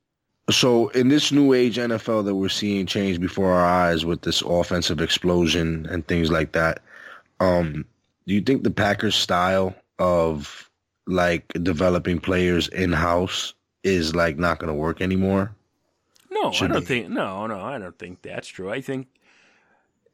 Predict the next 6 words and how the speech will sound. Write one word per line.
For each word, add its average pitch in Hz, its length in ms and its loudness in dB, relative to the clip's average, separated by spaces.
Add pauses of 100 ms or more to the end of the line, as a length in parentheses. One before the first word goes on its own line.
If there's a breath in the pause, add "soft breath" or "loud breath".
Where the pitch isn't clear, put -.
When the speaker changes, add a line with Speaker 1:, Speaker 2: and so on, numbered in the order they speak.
(120)
Speaker 2:
they 147 380 -4
need 185 240 -2
to 110 120 -4
hit - 460 -8 (240)
better 98 580 -10
on 104 600 -6